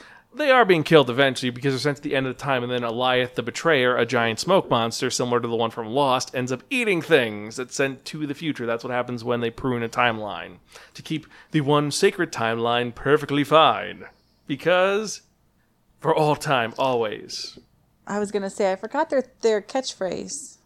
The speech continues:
Speaker 1: For all time.
Speaker 2: For all
Speaker 1: Always.
Speaker 2: time.
Speaker 1: You have to keep the sacred timeline perfectly pure. And in this alternate future, when Loki gets pruned after telling female Loki that he loves her, he's about to, he gets pruned,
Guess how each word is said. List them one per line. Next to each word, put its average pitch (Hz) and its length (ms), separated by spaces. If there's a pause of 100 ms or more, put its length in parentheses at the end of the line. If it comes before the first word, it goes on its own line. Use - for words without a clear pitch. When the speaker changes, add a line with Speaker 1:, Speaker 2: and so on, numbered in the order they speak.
(160)
Speaker 1:
For 139 180
all 113 160
time. 139 480 (240)
Speaker 2:
For 190 280
all 185 340
Speaker 1:
Always. - 160
Speaker 2:
time. 170 540 (760)
Speaker 1:
You 135 120
have 123 120
to 131 60
keep 135 140
the 131 60
sacred 135 280
timeline 131 360
perfectly 131 340
pure. 131 380 (320)
And 170 140
in 202 160
this 208 180
alternate 190 480
future, 196 300
when 143 260
Loki 160 320
gets 156 240
pruned 180 380
after 151 340 (240)
telling 170 500 (360)
female 185 280
Loki 170 200
that 160 100
he 160 100
loves 147 460
her, 127 140
he's 117 120
about 123 360
to, 131 180
he 123 120
gets 127 120
pruned, 143 460